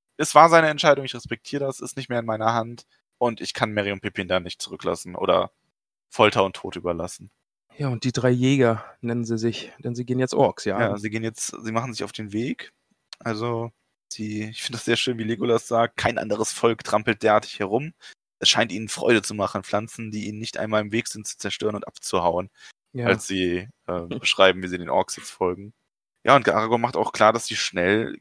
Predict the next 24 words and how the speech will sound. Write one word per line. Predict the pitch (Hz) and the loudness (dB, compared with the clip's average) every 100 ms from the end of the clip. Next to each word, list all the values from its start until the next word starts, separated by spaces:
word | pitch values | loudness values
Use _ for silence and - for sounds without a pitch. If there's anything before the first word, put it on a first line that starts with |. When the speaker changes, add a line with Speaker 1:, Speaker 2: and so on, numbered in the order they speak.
| - | 0
Speaker 1:
gehen | 104 113 139 | 0 2 -4
und | 131 | -8
nicht | 113 - | -10 -10
müde | 104 107 113 | -8 -6 -4
werden | 123 139 151 165 156 | -6 -6 -10 -12 -10
und | 117 120 120 _ _ _ _ | -10 -10 -16 _ _ _ _
sie | 113 | -12
müssen | 113 123 | -8 -6
jetzt | 123 | -4
genauso | 135 135 110 | 0 0 0
schnell | - 98 95 95 | 0 4 4 4
gehen, | 95 92 92 _ _ _ _ _ _ | 2 0 -2 _ _ _ _ _ _
obwohl | 101 107 | -2 0
es | 107 - | 0 0
ein | 101 | -4
großer | 104 - 113 | -4 -2 -2
Vorsprung | - 123 - 98 85 | 0 -2 -2 -8 -6
ist | - - | -6 -8
und | - 95 90 - _ _ _ _ - | -12 -12 -14 -20 _ _ _ _ -4
es | - | 2
eigentlich | 117 - | 2 4
keine | 117 110 | 2 2
Hoffnung | 120 - 147 | 0 -4 -4
gibt. | 147 - - - | -4 -4 -12 -20